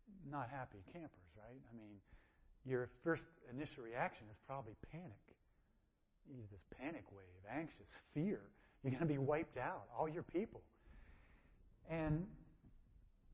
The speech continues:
we don't need to worry about that. God has already put in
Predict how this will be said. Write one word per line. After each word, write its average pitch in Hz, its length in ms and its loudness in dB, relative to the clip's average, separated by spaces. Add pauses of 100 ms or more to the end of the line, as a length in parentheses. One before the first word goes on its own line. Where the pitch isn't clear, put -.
(580)
we 165 160 8
don't 214 160 6
need 170 220 6
to 165 60 0
worry 196 260 2
about 101 300 -2
that. - 960 -14
God 202 280 12
has 160 160 10
already 214 380 12
put 226 320 12
in 160 200 12